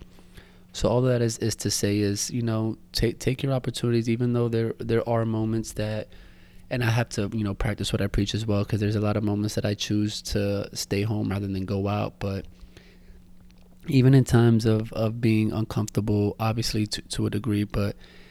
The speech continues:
kinda taking yourself out of your comfort zone, um, meeting new people, being around new people, learning new social cues, and, and challenging yourself and your ide-, and i-, idealistics, uh, ideology, sorry, not idealistic, but, you know,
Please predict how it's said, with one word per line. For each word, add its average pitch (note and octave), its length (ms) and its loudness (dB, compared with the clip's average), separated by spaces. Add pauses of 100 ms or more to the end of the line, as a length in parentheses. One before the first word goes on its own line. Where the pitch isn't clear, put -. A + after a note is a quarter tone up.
(140)
kinda B2 200 2
taking C3 300 4
yourself B2+ 340 4
out A2+ 80 4
of A2 60 2
your A2 80 2
comfort - 380 -4
zone, G#2+ 560 0 (160)
um, G#2+ 400 0
meeting B2 260 6
new A#2 140 4
people, A2 420 4
being A2+ 300 4
around A#2 260 4
new A2+ 120 0
people, - 360 0
learning A#2+ 300 2
new A#2 100 0
social A2 460 0
cues, A2 560 2
and, G#2 280 -2 (680)
and A2+ 280 -2
challenging A#2 540 4
yourself G#2+ 500 2
and G#2+ 160 2
your G#2+ 160 0
ide-, A2+ 260 -2
and A#2+ 180 -2
i-, A2 220 0 (180)
idealistics, A2 1120 0
uh, A2+ 260 0 (300)
ideology, A2 580 0
sorry, G#2 320 -2
not A2+ 180 -4
idealistic, A2 560 -4
but, A2+ 140 -2
you A2 80 -2
know, A2+ 220 0